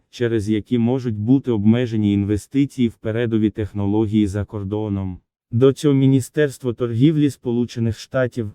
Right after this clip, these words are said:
внесло в свій чорний список десять організацій, що базуються в Китаї, Росії і ряді інших країн.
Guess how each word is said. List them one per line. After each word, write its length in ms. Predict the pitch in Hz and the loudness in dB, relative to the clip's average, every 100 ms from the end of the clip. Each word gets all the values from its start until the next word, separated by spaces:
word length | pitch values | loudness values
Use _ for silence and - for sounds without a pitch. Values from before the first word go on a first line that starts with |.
| - | -8
внесло 460 | 107 117 110 123 | -2 -2 0 -2
в 80 | 123 | -2
свій 260 | - 120 113 | -2 0 0
чорний 460 | - 131 127 127 | 0 -6 -2 -2
список 460 | 117 - 151 151 120 | -4 -2 -4 -2 -8
десять 420 | 104 120 117 110 113 | -2 -2 -2 -6 -8
організацій, 840 | 110 113 123 120 131 123 - 107 _ | -6 0 0 0 -2 -4 -4 -6 _
що 260 | - 131 | -12 -8
базуються 600 | 117 117 113 139 120 - 110 | -4 -2 2 2 0 -4 -10
в 80 | |
Китаї, 520 | - 113 - 107 101 101 - | -6 -8 -4 -4 -4 -6 -6
Росії 600 | 110 - 139 131 123 107 - | -6 -4 2 2 2 -2 -4
і 120 | 117 | -2
ряді 440 | 123 156 139 135 | 0 2 2 2
інших 340 | 135 117 123 110 | 2 -2 -8 -10
країн. 580 | - 120 117 117 101 | -6 0 2 2 -2